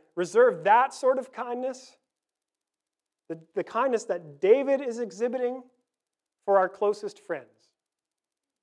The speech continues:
We want to keep that circle small. We don't want to make room for yet another person at the table. And there's some wisdom to this.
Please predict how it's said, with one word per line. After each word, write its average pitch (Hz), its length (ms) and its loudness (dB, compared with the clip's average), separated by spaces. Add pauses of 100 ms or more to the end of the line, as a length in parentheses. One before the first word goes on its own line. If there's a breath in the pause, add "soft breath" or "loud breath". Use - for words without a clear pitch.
(280)
We 185 60 -2
want 220 160 2
to 208 60 -2
keep 220 240 -10
that 196 200 2
circle 190 420 -4
small. 175 640 0
We 160 100 -2
don't 202 140 2
want 208 100 0
to 196 60 -2
make 196 200 -4 (300 soft breath)
room 202 320 2
for 185 160 -6
yet 185 220 0
another 185 360 -2
person 175 440 -8
at 165 180 -6
the 151 60 -20
table. 143 500 -10 (260 soft breath)
And 175 140 -4
there's 226 180 0
some 359 160 -4
wisdom 160 360 -6
to 143 120 -20
this. - 380 -20